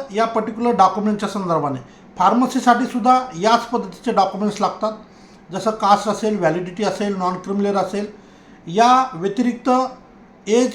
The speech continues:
नॅशनॅलिटी, डोमिसाइल सर्टिफिकेट हे सगळ्या कॅटेगरीसाठी कॉमन असेल, कुठलीही कॅटेगरी जरी असेल तर एज, नॅशनॅलिटी, डोमिसाइल हे सर्टिफिकेट लागतं. त्यानंतर साधारण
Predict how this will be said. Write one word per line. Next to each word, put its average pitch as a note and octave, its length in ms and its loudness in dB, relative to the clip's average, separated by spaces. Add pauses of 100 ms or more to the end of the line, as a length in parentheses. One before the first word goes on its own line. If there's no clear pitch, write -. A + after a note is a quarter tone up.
(120)
नॅशनॅलिटी, G3+ 680 -4
डोमिसाइल A3+ 460 4
सर्टिफिकेट A3 600 -2
हे A#3 180 -2
सगळ्या A3 380 4
कॅटेगरीसाठी A3+ 680 -2
कॉमन G3 380 2
असेल, B3+ 300 -2 (400)
कुठलीही A#3+ 320 -4
कॅटेगरी A3+ 360 0
जरी A3 200 2
असेल G#3+ 400 -2 (260)
तर - 80 -16
एज, G#3 280 0
नॅशनॅलिटी, G#3 440 -4
डोमिसाइल G3+ 520 0 (120)
हे G3+ 120 -6
सर्टिफिकेट F#3 380 -4
लागतं. F3+ 320 0 (880)
त्यानंतर C4 420 4 (720)
साधारण A#3+ 360 4